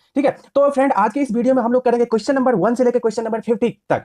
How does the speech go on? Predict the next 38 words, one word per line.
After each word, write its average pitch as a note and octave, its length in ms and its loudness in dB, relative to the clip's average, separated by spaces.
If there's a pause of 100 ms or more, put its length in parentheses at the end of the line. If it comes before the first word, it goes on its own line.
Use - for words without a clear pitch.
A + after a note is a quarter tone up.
पार्ट G3 200 2
वन F#3+ 140 2
में, D#3 80 0
और F3 140 -2
पार्ट F#3+ 200 2
टू C#4+ 100 0
जो C4 120 2
आएगा A#3+ 180 2
उसमें A#3 220 -2
हम A3 100 -4
लोग B3 100 0
फिफ्टी A3+ 200 -2
वन G#3 140 -2
से G#3 80 -6
लेकर G3 240 -2
हंड्रेड F#3+ 260 0
तक A3 120 -2 (160)
कवर G3+ 260 0 (200)
करेंगे, F3 260 2
जिसका F3+ 220 -2
सॉल्यूशन G3+ 300 -2
हम F#3+ 80 -2
लोग A3+ 120 0
डिटेल F#3+ 200 0
में C#4+ 120 2 (200)
करेंगे। F3+ 300 2 (440)
तो F3+ 60 -6
फ्रेंड, A#3 240 0
ये A3+ 180 2
जो - 100 2
आज G#3+ 160 2
हम C4+ 80 2
करने B3 200 0
वाले B3 180 2
ये A#3+ 140 2
है B3 160 0 (280)
सेट A3+ 240 -2
सी, F#3+ 260 0